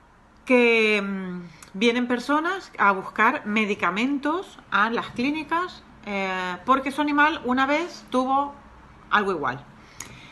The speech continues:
Eh, en concreto el caso de ayer fue un señor que vino a buscar un medicamento para la otitis de su perra, que va a tener una base alérgica, porque es una otitis recidivante, o sea, re-,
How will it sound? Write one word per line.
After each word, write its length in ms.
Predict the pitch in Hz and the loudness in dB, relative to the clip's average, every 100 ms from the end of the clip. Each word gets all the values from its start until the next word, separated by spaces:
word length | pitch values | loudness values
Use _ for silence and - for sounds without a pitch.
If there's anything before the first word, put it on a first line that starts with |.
| - | -6
Eh, 760 | 220 214 214 208 202 202 196 190 | 2 4 4 4 2 2 0 -2
en 60 | 185 | -6
concreto 320 | 190 214 214 | -6 -4 -2
el 80 | 220 | -2
caso 180 | 302 | -2
de 80 | 226 | -2
ayer 240 | 214 269 339 | 0 -2 -4
fue 140 | 247 | -4
un 260 | 220 208 202 | -4 -6 -8
señor 340 | 208 208 285 | -6 -4 -4
que 100 | 277 | -2
vino 160 | 220 208 | -2 -4
a 20 | |
buscar 480 | 208 - 220 262 - | -4 2 2 2 -2
un 100 | 208 | -6
medicamento 560 | 220 220 214 240 262 | -4 -2 -2 -2 -2
para 220 | 247 226 247 | 2 2 2
la 80 | |
otitis 380 | 214 - 190 190 | 0 -2 -4 -6
de 80 | 196 | -6
su 140 | - | -6
perra, 280 | 226 311 370 440 - - - - - - - - - - | -2 0 -2 -6 -14 -20 -20 -20 -20 -20 -20 -20 -20 -4
que 120 | 208 | 2
va 80 | 190 | 2
a 60 | |
tener 180 | 233 277 | 2 2
una 140 | 233 208 | 6 6
base 200 | 269 180 | 6 2
alérgica, 640 | 202 302 285 165 131 - - | 2 2 -2 -4 -6 -8 -4
porque 400 | 180 180 175 165 | -2 0 0 0
es 80 | 165 | -2
una 140 | 185 | -4
otitis 360 | 185 196 214 196 | -2 -4 -2 -4
recidivante, 600 | 190 196 180 226 262 214 | -4 -4 0 2 2 -2
o 20 | |
sea, 160 | 180 | -4
re-, 220 | 165 160 | -4 -8